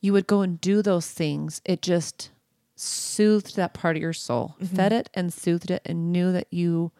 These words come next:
Speaker 1: were being you and not overlooked and
Speaker 2: Yeah.
Speaker 1: not have to be the grown up. And you could just feel
Speaker 2: Yeah.
Speaker 1: completed.
Speaker 2: So your relationship with art from a super young age was really deep and
Speaker 1: Yeah.
Speaker 2: meaningful. I have a similar, like, uh,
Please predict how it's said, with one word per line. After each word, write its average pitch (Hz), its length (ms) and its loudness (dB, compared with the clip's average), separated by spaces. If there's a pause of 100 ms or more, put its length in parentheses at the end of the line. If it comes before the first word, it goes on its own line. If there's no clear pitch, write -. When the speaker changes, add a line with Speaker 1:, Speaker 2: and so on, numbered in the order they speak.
(280)
Speaker 1:
were 175 120 0
being 170 300 0
you 160 180 0
and 170 180 -2
not 160 380 -4 (280)
overlooked 175 680 0
and 170 420 -4 (180)
Speaker 2:
Yeah. 180 240 -2 (600)
Speaker 1:
not 185 300 2
have 175 220 -2
to 185 60 -6
be 185 120 2
the 180 120 -2
grown 170 240 2
up. - 260 -4
And 190 100 -2
you 165 60 -2
could 175 140 -2
just - 460 -2 (280)
feel 156 720 0 (200)
Speaker 2:
Yeah. 190 140 -2
Speaker 1:
completed. - 560 -6 (260)
Speaker 2:
So - 160 -4
your 208 160 2
relationship 196 560 0
with 185 180 -4
art 175 200 -4
from - 180 -6
a 170 60 -4
super - 340 -4
young 180 220 -2
age 170 240 -2
was 170 140 -6 (420)
really 190 420 -2
deep 151 320 -8 (120)
and 185 100 -6
Speaker 1:
Yeah. 175 60 0
Speaker 2:
meaningful. - 520 -6 (680)
I 254 60 0
have 269 80 2
a 269 40 0
similar, 214 540 2
like, 220 240 2
uh, - 80 2